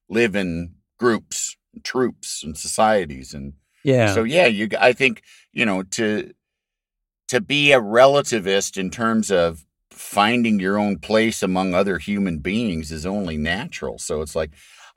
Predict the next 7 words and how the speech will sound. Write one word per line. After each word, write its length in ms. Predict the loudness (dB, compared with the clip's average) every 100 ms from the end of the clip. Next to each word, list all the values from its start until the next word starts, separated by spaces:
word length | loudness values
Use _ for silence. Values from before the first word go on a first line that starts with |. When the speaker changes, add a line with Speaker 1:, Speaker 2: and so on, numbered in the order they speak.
| _ -10
Speaker 1:
uh, 60 | -10 _ 2
am 180 | 6
I 120 | 6 4
doing 400 | 2 0 0 0
good 240 | -2 0
work? 420 | 4 4 2 -2
Well, 400 | 4 8 8 6